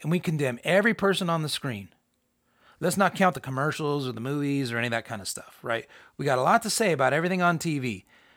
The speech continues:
but we don't know how to love the way Jesus loved. Let's try not to remember that we're judged according to the measure we judge others. Not me.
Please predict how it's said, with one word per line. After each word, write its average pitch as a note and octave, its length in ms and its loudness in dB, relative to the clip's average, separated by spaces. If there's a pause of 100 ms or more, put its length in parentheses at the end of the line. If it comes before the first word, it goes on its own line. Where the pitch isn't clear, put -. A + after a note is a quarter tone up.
(120)
but C3 100 -6
we C#3 120 -2
don't D3+ 120 -2
know D3 80 -4
how D3 120 -4
to C#3 80 -6
love C3+ 220 -6
the C2 80 -8
way B1+ 120 -8
Jesus A#1+ 400 -10
loved. A#1 360 -14 (1500)
Let's A3 140 2
try B3 180 4
not B3 160 2
to G3+ 80 -2
remember G#3 580 2 (380)
that F#3+ 100 2
we're G3 160 6
judged F3 380 4
according F3+ 320 2
to F3 100 -2
the D3 80 -2
measure D3+ 300 2
we D#3+ 120 0
judge C#3+ 280 2
others. D#3+ 420 0 (800)
Not A#2 240 -4
me. D3 320 -4